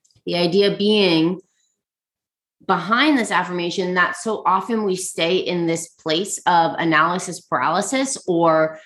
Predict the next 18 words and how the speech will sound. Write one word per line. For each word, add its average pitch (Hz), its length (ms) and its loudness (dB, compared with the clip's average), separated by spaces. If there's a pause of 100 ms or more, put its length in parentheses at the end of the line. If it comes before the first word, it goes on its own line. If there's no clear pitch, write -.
(200)
questioning 196 760 0
or 160 280 -4
doubting 190 680 2
or 170 340 -4
feeling 208 600 0
really 202 320 2
unsure, 175 320 -4
like, 156 240 -6
"Do 240 160 2
I 226 80 4
do 202 180 0
this? 175 160 -4
Do 208 140 -2
I 202 80 0
not 202 240 -2
do 170 100 -4
this?" 151 240 -8 (400)
That 190 380 2